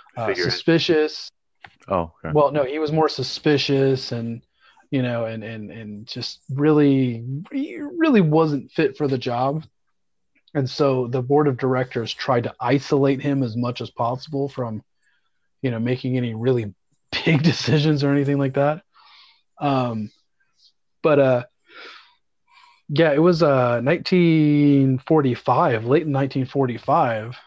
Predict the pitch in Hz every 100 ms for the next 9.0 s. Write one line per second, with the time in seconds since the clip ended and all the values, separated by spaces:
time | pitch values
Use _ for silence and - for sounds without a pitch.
0 | _ 98 101 - 117 117 113 107 104 107
1 | 123 120 117 113 107 - 143 - _ _
2 | _ _ _ _ _ _ _ _ 139 139
3 | 143 - 139 135 123 120 139 123 117 117
4 | 107 - 151 139 139 127 117 - 147 -
5 | 135 120 135 117 120 120 120 113 - 117
6 | 113 113 110 - _ _ _ _ _ _
7 | - 127 139 127 123 120 - 175 151 131
8 | 135 127 117 113 117 175 190 - 104 -